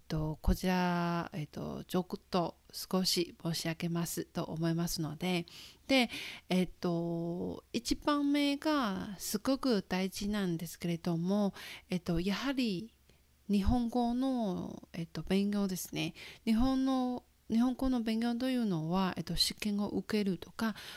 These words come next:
もし、えっと、私は十二月、去年の十二月、先月、十二月に、えっと、エヌ一を受けしました。で、もし合格しましたらいいことなんですけれども、もし、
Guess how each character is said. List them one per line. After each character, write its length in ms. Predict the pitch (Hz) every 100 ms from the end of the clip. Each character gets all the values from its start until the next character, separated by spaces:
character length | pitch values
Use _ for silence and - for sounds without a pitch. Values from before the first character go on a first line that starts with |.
| -
も 140 | 233 311
し、 500 | - 349 302 190 - - - - - -
え 120 | 185
っ 40 | 175 - -
と、 200 | 180 -
私 340 | 233 302 -
は 140 | 349 277
十 180 | - 226
二 180 | 233
月、 380 | 214 214 - 180
去 180 | - 247
年 160 | 233 196
の 100 | 170
十 160 | - 175
二 160 | 180
月、 460 | 175 180 - 180 - -
先 240 | - 180
月、 340 | 175 - - - - - - -
十 120 | 220
二 200 | 214 214
月 340 | 208 202 - 202
に、 320 | 220 214 -
え 80 | 175
っ 40 |
と、 180 | 175 -
エ 120 | 190
ヌ 280 | 196 202 - _ -
一 340 | 202 - 196
を 120 | 190
受 300 | - - 185
け 60 | 180
し 200 | - 185
ま 160 | 175
し 80 | 175
た。 260 | - 170 - - - - -
で、 200 | 220 214
も 180 | 214 254
し 220 | - 277
合 180 | 247 240
格 460 | 247 240 262 262
し 260 | 247 - 262
ま 320 | 254 262 262
し 220 | - - - _ _ -
た 140 | 208
ら 540 | 202 233 269 262 208 -
い 160 | 247 226
い 40 |
こ 160 | - 226
と 200 | 233 226
な 200 | 208 190
ん 80 | 185
で 100 | 175
す 100 | -
け 120 | 175
れ 60 | 165
ど 120 | 170
も、 280 | 196 233 - - - -
も 160 | 262
し、 420 | 285 - 302 247